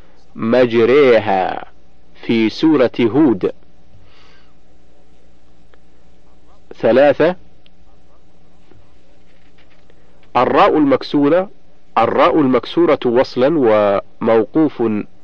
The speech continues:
عليها بوجه الروم مثل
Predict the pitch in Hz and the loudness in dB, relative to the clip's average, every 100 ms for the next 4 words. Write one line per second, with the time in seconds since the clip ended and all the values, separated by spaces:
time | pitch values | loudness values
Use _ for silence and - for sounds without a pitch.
0 | - 101 107 147 131 139 143 117 120 127 | -2 2 4 4 4 2 2 2 2 2
1 | - 113 110 113 135 175 - - - - | 0 -2 2 4 4 2 -4 -14 -16 -16
2 | - - - - - - - - - - | -18 -18 -18 -18 -18 -18 -18 -18 -18 -18
3 | - - 117 139 180 185 | -16 -4 0 2 2 2